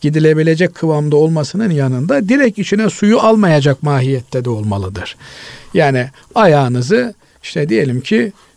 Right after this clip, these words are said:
bir yağmurda bir birikintiye bastınız, direkt ayağınızı suya basmış gibi olursanız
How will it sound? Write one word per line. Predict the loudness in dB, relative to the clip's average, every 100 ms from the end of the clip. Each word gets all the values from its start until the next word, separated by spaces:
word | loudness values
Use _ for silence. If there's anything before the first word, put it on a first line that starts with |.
| _
bir | 2 2 0
yağmurda | 0 2 2 0 -2 0 0 -2 -8
bir | -8 -4 -2
birikintiye | 0 0 -2 -4 -4 0 0 0 0
bastınız, | 0 0 -2 -2 -2 0
direkt | 2 2 2 -2
ayağınızı | -2 0 0 0 -4 -4
suya | 0 0 2
basmış | -2 -2 -6 -4
gibi | -4 -2
olursanız | -2 -2 -4 -4 -4 -6 -12